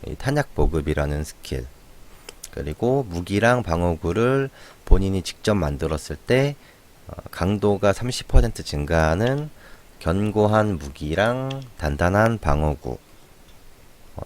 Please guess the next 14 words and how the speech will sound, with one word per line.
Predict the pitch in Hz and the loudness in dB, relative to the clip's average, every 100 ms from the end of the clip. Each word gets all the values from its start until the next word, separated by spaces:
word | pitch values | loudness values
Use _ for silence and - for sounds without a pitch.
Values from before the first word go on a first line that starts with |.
| 76 | -6
요렇게 | 85 92 - - 110 107 | -4 -4 -8 -2 0 0
세 | - 131 | 0 -2
가지를 | 139 143 117 117 113 | 0 -2 0 0 0
추천을 | - - 131 123 | -2 -6 -2 -2
드리는데, | 117 78 78 73 76 98 73 - - - - - - | -2 -2 -2 -2 -2 -2 -4 -12 -20 -20 -20 -16 -6
여기서 | 98 117 117 117 113 | -4 -2 0 2 2
강도는 | 95 82 87 107 117 139 156 151 - - - - - | 0 -2 2 2 4 2 0 -4 -10 -20 -20 -20 -8
장비를 | 85 98 123 117 | -4 0 2 2
수리할 | 113 143 143 131 101 | 0 -2 0 0 0
때 | - 117 113 101 78 - - - - - | 0 0 2 2 -2 -8 -20 -20 -18 -12
그 | 65 64 50 50 50 | -10 -10 -12 -12 -6
내구도가 | 85 104 123 123 123 110 110 107 104 104 101 | 0 0 -2 -2 -2 2 2 4 4 2 2
증가를 | - 85 85 87 82 85 | -2 -2 2 2 2 2
하면서 | 101 95 92 117 147 170 | 0 0 -2 0 0 -2